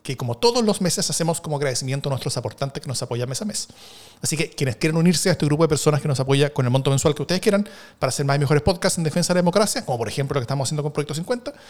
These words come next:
lo pueden hacer en los links que tenemos en las notas del podcast que nos escuchan o en la descripción del video si nos ven. Y recibirán este capítulo de Democracia, de L S D Sin Censura, eh, y los que vendrán. Solo recuerden que lo que se dice en L S D Sin Censura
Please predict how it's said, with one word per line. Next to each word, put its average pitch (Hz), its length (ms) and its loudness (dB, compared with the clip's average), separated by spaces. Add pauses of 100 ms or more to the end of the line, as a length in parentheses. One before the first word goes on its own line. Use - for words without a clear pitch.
(180)
lo 165 100 2
pueden 147 220 4
hacer 151 260 0
en 165 120 2
los 135 80 4
links 147 200 2
que 147 120 -2
tenemos 135 320 0
en 143 60 0
las 127 80 2
notas 131 180 0
del 127 100 -4
podcast 160 380 0
que - 40 0
nos 151 120 2
escuchan 202 420 -2
o 185 180 4
en 156 80 0
la 156 60 4
descripción 143 320 0
del 139 120 0
video 127 200 2
si 143 100 -2
nos 156 120 0
ven. 170 160 -4 (360)
Y - 60 -6
recibirán 135 540 0
este 143 200 -4
capítulo 127 520 -4
de 117 260 -8
Democracia, 131 640 -2 (320)
de 113 160 -6
L 156 160 6
S 143 140 2
D 135 80 0
Sin 131 140 -2
Censura, 214 360 0 (500)
eh, 131 160 0
y 139 120 0
los 131 160 2
que - 220 -4
vendrán. 101 580 -4
Solo 143 240 -2
recuerden 127 380 -2
que - 200 -10
lo 127 80 -6
que 117 80 -6
se 98 140 -6
dice 160 220 -4
en 196 40 -2
L 175 140 -2
S 160 120 -4
D 147 40 2
Sin 165 100 -2
Censura - 320 -4